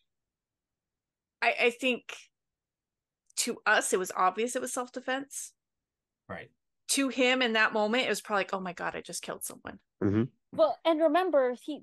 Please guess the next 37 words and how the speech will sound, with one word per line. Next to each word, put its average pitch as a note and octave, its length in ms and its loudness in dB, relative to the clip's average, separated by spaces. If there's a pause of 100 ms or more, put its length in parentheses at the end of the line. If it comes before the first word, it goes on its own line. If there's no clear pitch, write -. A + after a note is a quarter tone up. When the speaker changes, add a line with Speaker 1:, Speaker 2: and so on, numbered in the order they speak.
Speaker 4:
the, A#3+ 260 -2 (220)
the D#3+ 160 -4 (260)
Gans C#4 380 -2
wouldn't A#3 260 -2
have G3+ 160 -4
been C4+ 240 0
there G3 340 0 (280)
if A#3 160 -4
not A#3+ 240 2
for G3+ 140 -4
him, A#3+ 260 0
right? C#4 240 2
<laughs> - 60 -6
That's, D4+ 180 6
this C#4 120 6
is A#3 60 -2
the - 40 6
Speaker 1:
Exactly. C4 440 8
Speaker 4:
bank C#4+ 280 4
where C4+ 180 6
his C4+ 180 0
sister A#3+ 460 -4
works, A3+ 420 -4
so A3 140 -2
it's G#3+ 160 -8
not A3 260 -4
like, G3 280 4 (840)
uh, F#3+ 320 0 (680)
it's A3+ 140 -6
not G#3+ 160 -2
like G3+ 200 0
he A3 100 -8
has F3+ 180 -4
no F#3+ 460 -4
fault E3 320 -4
in C#3+ 140 -14
it. B2 160 -18